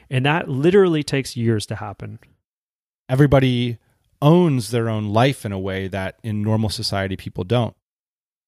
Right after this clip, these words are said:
Speaker 2: And now you're unattached from those people who might attach you to any kind of normalcy. And you're in one of the least normal places in the whole wide world with the least normal people.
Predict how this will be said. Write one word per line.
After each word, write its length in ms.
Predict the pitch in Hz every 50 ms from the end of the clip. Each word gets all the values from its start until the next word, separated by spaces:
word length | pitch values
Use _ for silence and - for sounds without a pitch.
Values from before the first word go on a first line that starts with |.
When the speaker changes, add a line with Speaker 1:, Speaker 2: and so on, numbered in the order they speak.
| _ 127
Speaker 2:
And 140 | 135 143
now 160 | 143 143 156 180
you're 180 | 190 190 185 -
unattached 680 | 139 147 156 151 - - - 135 135 135 - - -
from 340 | - - 127 120 113 113 110 - _ _ _
those 260 | 143 147 156 147 -
people 340 | - - 170 156 - 160 151
who 140 | 131 165 160
might 280 | 143 135 131 143 151 -
attach 500 | 147 139 - - - 135 139 - - -
you 60 | 135
to 160 | 117 - 117 113
any 200 | 120 120 113 104
kind 220 | - - 110 110
of 140 | 110 101 104
normalcy. 560 | 107 107 107 107 101 - - 95 101 107 - _ _ _ _ _ _ _
And 160 | - 151 160
you're 120 | 151 170 185
in 100 | 190 185
one 140 | 185 190 190
of 60 | 175
the 80 | 180 170
least 360 | 156 156 180 202 185 - -
normal 360 | 175 170 175 180 180 180 175
places 480 | - - - 170 170 160 - 160 143 135
in 140 | 139 143 139
the 100 | 135 131
whole 240 | 131 151 165 175
wide 320 | 165 151 143 147 156 151 139
world 380 | 120 123 120 117 101 92 - 95
with 140 | 113 123 - _ _
the 100 | 139 135
least 360 | 120 123 143 165 170 - - _
normal 440 | 135 127 127 135 143 143 143 139 135
people. 500 | - - 131 127 123 - 98 82 -